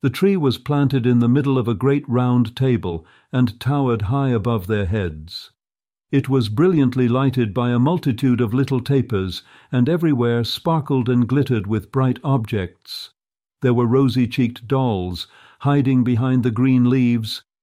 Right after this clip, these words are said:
and there were real watches, with movable hands at least and an endless capacity of being wound up,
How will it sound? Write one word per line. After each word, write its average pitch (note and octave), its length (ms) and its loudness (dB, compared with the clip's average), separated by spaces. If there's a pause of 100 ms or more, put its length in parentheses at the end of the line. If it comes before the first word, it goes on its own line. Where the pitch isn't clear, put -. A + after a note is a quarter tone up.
(140)
and C3+ 200 2
there C#3 120 2
were C3 140 2
real C#3+ 340 2
watches, C3 720 -4
with B2+ 220 2
movable C3+ 480 2
hands A2+ 400 0
at A#2+ 180 -4
least B2 400 -2
and A#2 160 0
an B2 140 0
endless C3+ 400 0
capacity B2+ 720 -2
of G2+ 140 -4
being A2 280 0
wound A2+ 360 0
up, C#3 200 -2